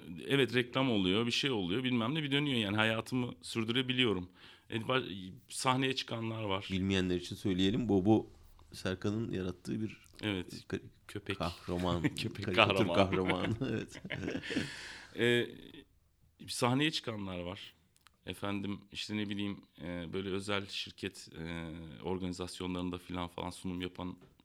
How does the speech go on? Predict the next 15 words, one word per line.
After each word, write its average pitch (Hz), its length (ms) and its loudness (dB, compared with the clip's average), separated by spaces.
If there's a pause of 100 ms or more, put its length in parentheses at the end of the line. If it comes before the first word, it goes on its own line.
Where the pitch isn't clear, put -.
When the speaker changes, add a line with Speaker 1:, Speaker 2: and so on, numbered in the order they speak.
(200)
Speaker 1:
karikatürcüler 82 680 -8
var. 92 300 -8 (140)
Speaker 2:
Şimdi 110 240 2
hapisten 117 420 2
çizenler 92 500 0
başladı. 87 280 -6
Speaker 1:
Hapisten - 340 -4
çizenler 113 580 2
başladı. 101 580 -2
Speaker 2:
<laughs> - 60 -6
Selahattin 110 680 2
Demirtaş 101 480 2
karikatürist 107 680 2
oldu. 110 280 0
Speaker 1:
Evet. 120 280 2